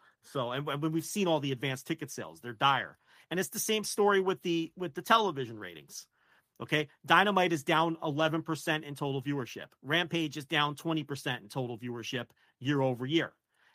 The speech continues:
And, you know, before you go pointing to lost cable homes and everything, that's higher than the rate of lost cable homes. But, uh, what Brandon did is he compared it to other T B S and T N T originals. And when he says originals, what he means is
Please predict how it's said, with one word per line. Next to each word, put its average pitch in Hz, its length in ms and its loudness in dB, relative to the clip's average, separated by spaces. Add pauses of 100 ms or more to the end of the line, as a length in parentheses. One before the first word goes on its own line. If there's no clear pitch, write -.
(140)
And, 143 280 2
you 196 60 0
know, 165 160 4
before 170 260 0
you 160 140 4
go 160 140 2
pointing 151 380 0
to 151 120 -2
lost 143 320 0
cable 143 300 -2
homes 127 240 -2
and 123 80 -6
everything, 123 340 -4
that's 151 200 0
higher 156 340 4
than 147 120 -2
the 139 80 -4
rate 135 220 -2
of 117 140 -6
lost 127 280 -4
cable 120 280 -4
homes. 123 280 -8 (460)
But, 151 180 4 (400)
uh, 147 200 2 (180)
what 175 180 0
Brandon 196 360 2
did 240 180 4
is 175 100 0
he 175 100 -6
compared 180 420 0
it 190 100 -6
to 175 240 -6
other 170 420 2 (280)
T 180 180 -2
B 151 180 2
S 156 220 2
and 151 100 -8
T 160 200 -2
N 143 100 -2
T 135 180 -2
originals. 139 720 -2
And 143 120 -2
when 143 100 -2
he 143 60 -4
says 139 260 -2
originals, 170 560 0
what 147 140 -2
he 143 80 -2
means 180 340 -4
is 135 280 -2